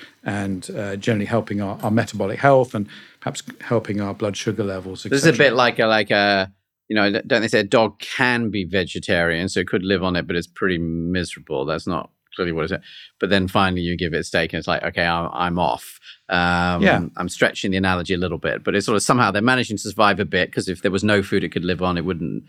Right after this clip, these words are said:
Speaker 2: be there. But basically, this is the thing that it has the ability to really thrive on and presumably better. Therefore, it can break down the coffee stuff better than all the other bacteria in your,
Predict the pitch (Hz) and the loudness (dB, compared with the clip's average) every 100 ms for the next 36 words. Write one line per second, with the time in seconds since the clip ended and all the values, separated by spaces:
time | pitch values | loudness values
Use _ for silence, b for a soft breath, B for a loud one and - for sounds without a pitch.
0 | b b - 92 85 85 - 98 95 95 | b b -2 0 2 0 0 0 0 0
1 | 85 85 B B B _ - 135 - 104 | -2 -4 B B B _ -2 0 0 0
2 | 107 101 110 101 92 92 87 - 95 90 | 0 2 2 2 2 0 -2 0 0 0
3 | 101 85 - 95 95 95 85 101 87 90 | -2 -4 -2 -2 0 -2 -4 -4 -2 -2
4 | 92 92 87 85 85 85 82 80 - - | 0 0 0 -2 -2 -2 -2 -4 -6 -6
5 | 113 107 95 95 92 82 85 90 90 92 | 4 6 6 4 0 -2 -2 -4 -4 -4
6 | 82 - 107 92 - 85 85 85 92 80 | -4 0 0 0 -4 -2 0 0 -2 -4
7 | 82 101 87 90 87 87 - 95 98 87 | -2 0 0 0 -2 -2 -6 -6 -6 -8
8 | _ - 101 - 92 92 85 85 85 85 | _ 0 0 -2 -6 -4 -2 -2 -2 -2
9 | - - 90 82 82 80 80 80 73 | -4 -2 -2 0 -2 -2 -4 -6 -8